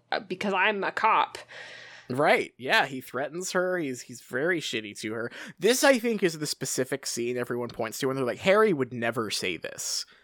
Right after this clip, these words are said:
Speaker 2: And
Speaker 1: Right.
Speaker 2: it's, and, and, and again, as we were discussing previously, it is a butterfly effect story. So, d-, duh, yes, the whole point is that characters are slightly changed, right? Like, things have,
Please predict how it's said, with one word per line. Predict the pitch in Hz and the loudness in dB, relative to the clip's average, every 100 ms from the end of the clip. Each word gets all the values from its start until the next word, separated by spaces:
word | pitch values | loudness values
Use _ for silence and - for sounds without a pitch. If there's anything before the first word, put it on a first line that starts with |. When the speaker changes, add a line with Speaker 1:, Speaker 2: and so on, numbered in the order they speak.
| _ _ _ _ _ - | _ _ _ _ _ -2
Speaker 2:
And | 147 143 139 | 0 2 2
Speaker 1:
Right. | 214 170 160 | 2 2 -2
Speaker 2:
it's, | 139 - _ _ - | -6 -12 _ _ 2
and, | 147 156 | 4 4
and, | 156 147 147 | 4 4 2
and | 143 139 | 0 0
again, | 123 139 147 127 120 117 _ _ | 0 2 2 2 -2 -10 _ _
as | 131 127 | -2 0
we | 131 | 0
were | 123 | 0
discussing | 110 - 127 120 123 104 101 | -2 0 0 2 0 -2 -6
previously, | - 147 135 117 - 117 104 98 - | -6 -4 -2 -4 -2 0 0 -2 0
it | 135 | 2
is | 143 | 4
a | 135 123 | 4 2
butterfly | 120 117 - 107 | 2 0 -2 0
effect | 95 - 101 - | 0 -2 -4 -4
story. | - 85 76 73 95 139 - - | -4 -2 -4 -4 -4 -6 -10 -8
So, | - 107 107 101 - _ | -2 -2 -2 -8 -18 _
d-, | - 117 - 120 | -12 -12 -12 -2
duh, | 113 117 95 76 117 | 2 2 2 -4 -2
yes, | 123 101 - - | 0 0 -2 -6
the | 120 117 | -4 0
whole | 123 120 | 2 2
point | 131 123 110 | 2 0 0
is | 117 | -6
that | - | -2
characters | 117 113 131 113 | 0 0 -2 -2
are | 113 107 | -2 -4
slightly | 85 117 143 165 165 | -4 0 0 0 0
changed, | 147 139 110 80 - - | 2 2 0 -4 -10 -2
right? | 98 120 143 | 2 2 2
Like, | 110 104 - - - - - _ | -2 -4 -6 -16 -16 -18 -20 _
things | 123 131 135 - | -2 0 -2 2
have, | 135 127 | 2 2